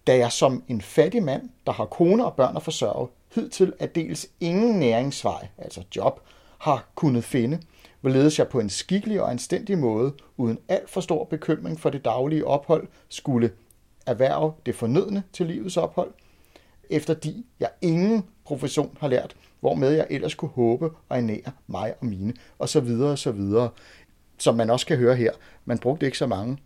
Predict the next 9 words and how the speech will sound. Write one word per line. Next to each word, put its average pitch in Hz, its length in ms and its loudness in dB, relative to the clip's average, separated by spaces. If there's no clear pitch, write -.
punktummer 214 580 -2
i 143 80 -4
sytten 127 260 -2
hundrede-tallet. 120 600 -2
Men 165 360 2
det, 233 140 2
Andreas 160 680 -2
Gorm, 170 340 4
han 180 300 0